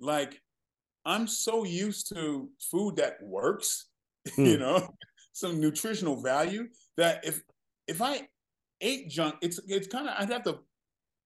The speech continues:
Speaker 1: force myself to do it. And, you know, and, and I'd feel terrible. I'd,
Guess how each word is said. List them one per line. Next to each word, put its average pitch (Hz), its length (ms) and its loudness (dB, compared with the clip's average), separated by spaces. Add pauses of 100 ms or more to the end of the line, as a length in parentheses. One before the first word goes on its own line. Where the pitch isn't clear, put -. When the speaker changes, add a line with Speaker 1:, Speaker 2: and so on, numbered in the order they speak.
(260)
Speaker 1:
force 277 240 -2
myself 175 400 0
to 143 80 -8
do 262 240 0
it. 208 140 2 (320)
And, 175 300 -2 (1400)
you 190 80 -2
know, 208 220 0
and, 190 200 -6
and 190 120 -4
I'd 196 140 -4
feel 247 260 0
terrible. - 400 -2
I'd, 165 160 0